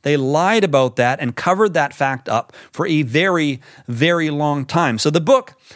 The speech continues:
tells the story of how a business was able to reach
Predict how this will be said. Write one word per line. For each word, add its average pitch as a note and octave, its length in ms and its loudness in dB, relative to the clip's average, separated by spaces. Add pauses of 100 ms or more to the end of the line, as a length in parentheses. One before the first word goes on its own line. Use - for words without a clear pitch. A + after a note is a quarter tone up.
(160)
tells A3 340 2
the G3+ 120 0
story D3+ 500 2
of B2+ 160 -2
how A3+ 320 2
a G3+ 40 0
business C#3+ 560 -2 (140)
was C#3 220 -2
able E3 260 -2
to D3 100 -6
reach D3 300 -2